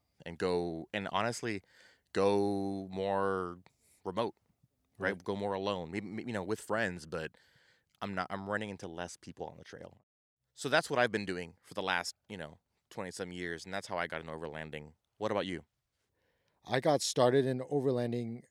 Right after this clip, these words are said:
Speaker 2: kind of through disaster. So about two years ago,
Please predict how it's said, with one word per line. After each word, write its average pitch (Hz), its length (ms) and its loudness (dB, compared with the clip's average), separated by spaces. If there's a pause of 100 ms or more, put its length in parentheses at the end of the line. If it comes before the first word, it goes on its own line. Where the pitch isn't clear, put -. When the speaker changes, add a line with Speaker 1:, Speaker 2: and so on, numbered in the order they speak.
Speaker 2:
kind 190 280 2
of 151 120 2
through 135 200 2
disaster. 104 720 0
So 120 680 2 (100)
about 120 500 -2 (140)
two 190 440 0
years 143 300 2
ago, 107 360 -2